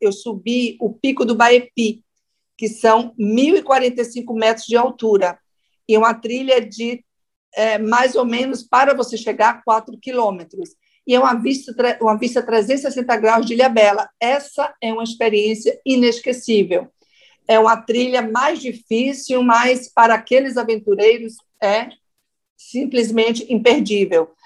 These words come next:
Também como é você fazer a trilha daqui de Ilhabela, de Septuba até Bonete. Então, nós temos, assim, uma diversidade, assim, de, de passeios para aqueles também que preferem fazer com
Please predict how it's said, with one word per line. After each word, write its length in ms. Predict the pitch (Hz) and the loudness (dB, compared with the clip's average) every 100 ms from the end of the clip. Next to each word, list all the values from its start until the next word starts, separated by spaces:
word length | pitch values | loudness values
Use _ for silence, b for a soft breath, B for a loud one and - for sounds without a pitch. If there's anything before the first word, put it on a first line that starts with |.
| b - | b 0
Também 420 | 269 240 277 294 | 2 4 2 0
como 300 | 269 269 247 | -6 -2 0
é 300 | 226 254 262 | 2 0 -2
você 320 | 247 240 233 | -4 -4 -4
fazer 580 | 233 208 202 220 247 - | -2 -2 4 6 4 2
a 120 | 220 | -4
trilha 500 | 226 214 226 226 226 _ - | -4 -8 -4 -2 -4 _ -10
daqui 680 | 202 233 226 - 214 247 - | 0 0 0 -6 -6 -4 -8
de 140 | 202 202 | -10 -2
Ilhabela, 540 | 208 190 185 202 196 | -2 2 0 2 -2
de 100 | 196 | -2
Septuba 600 | - 220 - - 220 226 | -4 -4 -4 -2 0 0
até 280 | 220 - 214 | 0 -2 2
Bonete. 640 | 226 233 202 196 - - _ _ _ B 151 151 233 | 2 0 -4 -6 -12 -20 _ _ _ B -20 -12 -8
Então, 380 | 226 247 277 | 0 4 4
nós 200 | 269 269 - | 2 -2 -2
temos, 300 | 302 311 269 | -4 -2 0
assim, 440 | 262 - 262 277 | 0 -2 -4 -2
uma 340 | 269 254 247 | 0 2 2
diversidade, 1120 | 233 277 262 262 - 202 196 226 247 233 196 | -2 0 2 0 -2 0 2 4 2 -2 -4
assim, 400 | 196 196 214 208 | -4 -6 -8 -8
de, 400 | 196 208 202 196 _ _ _ _ - | -6 -4 -4 -6 _ _ _ _ -4
de 80 | |
passeios 960 | 233 233 - - 247 247 220 185 - - _ _ _ | 0 -2 -2 4 6 6 2 -6 -8 -20 _ _ _
para 220 | 233 233 | -2 0
aqueles 480 | 233 - 254 254 - | -4 -4 -2 -2 -4
também 200 | 226 220 | -6 -6
que 120 | 214 | -6
preferem 640 | - 220 208 - 220 220 208 | -6 -6 -4 0 0 0 -4
fazer 480 | 196 190 226 214 - | -4 -2 0 -2 -2
com 460 | 208 202 190 196 | -6 -6 -6 -10